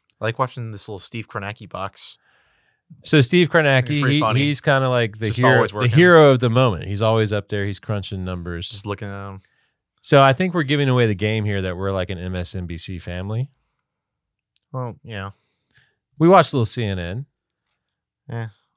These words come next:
Speaker 2: We
Speaker 1: I
Speaker 2: like
Speaker 1: don't really like any of them, but, you know.
Speaker 2: Yeah.
Speaker 1: You
Speaker 2: But
Speaker 1: walk by the T V, you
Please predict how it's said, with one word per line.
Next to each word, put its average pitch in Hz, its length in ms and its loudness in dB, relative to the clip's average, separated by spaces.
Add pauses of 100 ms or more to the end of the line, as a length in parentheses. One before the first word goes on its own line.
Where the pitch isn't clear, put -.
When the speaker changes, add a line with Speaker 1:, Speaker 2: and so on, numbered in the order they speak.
Speaker 2:
We 139 60 -2
Speaker 1:
I 127 40 6
Speaker 2:
like 165 60 6
Speaker 1:
don't 196 100 2
really 160 140 0
like 120 240 -2
any 113 200 -8
of 92 100 -8
them, 90 220 -14 (120)
but, 101 140 -12
you 101 100 -14
know. 95 120 -8
Speaker 2:
Yeah. 98 340 4 (1500)
Speaker 1:
You 110 60 -12
Speaker 2:
But 131 80 6
Speaker 1:
walk 107 140 4
by 110 160 2
the 98 60 -4
T 104 180 -12
V, 104 80 -12 (100)
you 92 80 -14